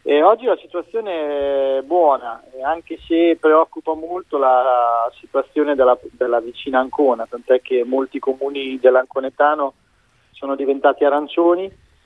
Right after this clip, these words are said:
eh, mentre Pesaro al momento ha la situazione sotto controllo, quindi si va avanti, diciamo, con stop and go, e bisogna mantenere la guardia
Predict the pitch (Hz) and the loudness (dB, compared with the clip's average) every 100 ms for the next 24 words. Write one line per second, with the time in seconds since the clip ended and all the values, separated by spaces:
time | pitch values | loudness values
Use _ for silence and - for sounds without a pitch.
0 | _ _ - 131 127 127 127 131 147 - | _ _ -6 -4 -2 -2 -4 -2 -4 -2
1 | 151 156 143 147 131 123 131 131 131 101 | 0 0 2 4 4 2 -2 -6 0 2
2 | 101 101 - 123 - 135 127 - 127 - | 2 0 -4 -8 -4 -4 -4 -8 -8 -4
3 | 131 - 113 113 113 - 127 117 113 113 | -6 0 0 2 -2 -8 -10 -10 -12 -12
4 | 113 - 123 139 143 151 151 - 147 139 | -14 -8 2 2 2 -2 -4 -10 -8 -6
5 | 135 131 131 127 127 123 123 120 - 147 | -8 -8 -8 -6 -4 -2 -4 -6 -4 0
6 | 139 131 139 139 - 143 - 143 143 139 | 0 -2 -8 -10 -2 -2 -2 -10 -8 -6
7 | 147 165 156 - 123 120 120 123 131 135 | -2 0 0 -2 -6 -4 -4 0 0 0
8 | 131 131 135 131 127 120 135 139 - | -2 -2 0 2 2 4 2 2 -2